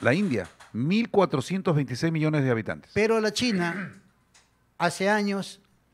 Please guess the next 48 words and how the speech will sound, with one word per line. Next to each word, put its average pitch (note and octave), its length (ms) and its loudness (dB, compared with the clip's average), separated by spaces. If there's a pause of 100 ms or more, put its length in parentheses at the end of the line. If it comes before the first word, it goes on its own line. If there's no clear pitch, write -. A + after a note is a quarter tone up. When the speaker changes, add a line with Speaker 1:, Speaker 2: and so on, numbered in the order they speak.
(360)
Speaker 2:
te E3 140 -4
daba F#3+ 280 2
mil G#3 280 -2
dólares G#3 400 0
de F3 80 -2
subvención F3 580 -4
por E3 220 -8
no F3+ 160 -6
tener F#3 280 -6
más F#3 180 -2
de F#3 80 -4
un F#3 80 -2
hijo. C3 320 -4
Speaker 1:
Sí. A#2+ 280 2 (360)
Speaker 2:
Ahora G#3 300 6
la G#3 160 4
China A3+ 340 -2
te G3+ 100 -2
da, G#3+ 260 0
por F3 180 -6
cada A3 180 0
hijo A3 200 -2
que G#3 100 -6
tengas G#3+ 380 -2
extra G#3+ 380 -2
de G#3+ 100 0
uno, C#4 420 -4
te F#3 120 -8
da G3 100 -2
un G#3 80 -4
bono A3 320 -2
de G3+ 80 -4
mantenimiento. G3 800 -8 (300)
O E3+ 100 -10
sea, G3+ 140 -6
un G3 140 -6
bono A3+ 320 -2
solidario G3+ 640 -6 (220)
para D#3 240 -4
poder G3+ 180 -4
mantener G#3 460 6
a G#3 60 10
los G3+ 140 6
niños. F#3+ 420 2 (220)
La D#3 160 -2
China G3+ 300 -2
permite G3 560 -4
eso. C3+ 240 -10